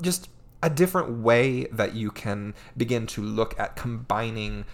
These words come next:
card meanings to synthesize,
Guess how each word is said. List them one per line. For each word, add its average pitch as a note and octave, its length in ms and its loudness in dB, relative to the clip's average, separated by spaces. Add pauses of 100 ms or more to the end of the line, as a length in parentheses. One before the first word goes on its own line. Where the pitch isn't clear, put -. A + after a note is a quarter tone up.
(240)
card G#2+ 520 -2
meanings G#2 680 -8
to G#2+ 240 -4
synthesize, G#2 1000 -4